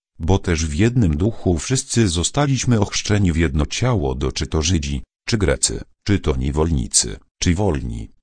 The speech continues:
„i wszyscy zostaliśmy napojeni jednym duchem”. Albowiem i ciało nie jest jednym członkiem, ale wieloma. Piotr ostrzegał jedynie przed takim studiowaniem,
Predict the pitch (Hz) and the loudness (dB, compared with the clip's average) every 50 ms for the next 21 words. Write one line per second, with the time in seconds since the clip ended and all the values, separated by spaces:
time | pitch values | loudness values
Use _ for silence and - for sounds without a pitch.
0 | _ - - - - - 139 131 - - - 117 113 95 82 85 82 - - 113 | _ -6 -4 -4 -2 -2 -2 -2 -2 -2 0 2 2 2 2 0 0 0 0 0
1 | 107 101 87 71 - - 78 76 73 78 80 - - - 78 87 117 139 143 131 | 0 0 -2 -4 -4 -2 0 0 2 0 0 0 0 0 0 2 2 4 4 2
2 | 101 98 113 120 120 131 104 80 73 76 95 - - - 71 65 64 62 - _ | 2 2 0 0 2 2 2 2 2 2 0 0 0 -4 -4 -4 -4 -6 -8 _
3 | _ _ _ _ _ _ - 82 82 82 80 113 117 107 113 104 90 95 123 85 | _ _ _ _ _ _ 0 0 2 4 4 2 4 4 4 4 4 4 2 0
4 | - - 131 135 113 95 78 78 82 104 127 131 120 - - - 92 104 120 123 | 0 -2 -2 0 0 0 2 2 2 2 2 0 -2 -4 -4 0 0 0 2 2
5 | 127 98 82 78 - - - 104 76 60 57 - - - 57 57 55 55 65 - | 2 2 2 0 0 0 0 2 2 0 -2 -6 -8 -10 -10 -8 -10 -12 -14 -16
6 | _ _ _ 71 73 73 67 64 78 80 82 87 80 60 60 57 - - _ _ | _ _ _ -4 -2 -2 -2 0 0 0 2 2 0 0 -2 -6 -10 -12 _ _
7 | _ _ _ _ _ _ _ 110 123 135 135 135 - 80 69 - - - - - | _ _ _ _ _ _ _ 2 2 2 2 0 -2 -4 -2 -2 -2 -2 0 0
8 | 107 95 87 82 78 78 71 80 85 85 101 123 127 113 92 - - - 127 135 | 0 2 2 2 2 2 0 0 0 0 2 2 2 2 2 0 0 -2 -2 -2
9 | - - - 82 78 - - - 73 69 - - - 92 80 80 76 67 64 76 | -4 -4 -4 -4 -4 -2 -2 -2 -2 -2 -2 -2 -2 -2 0 0 -2 0 0 0
10 | 76 73 73 82 110 135 | 2 2 2 2 0 0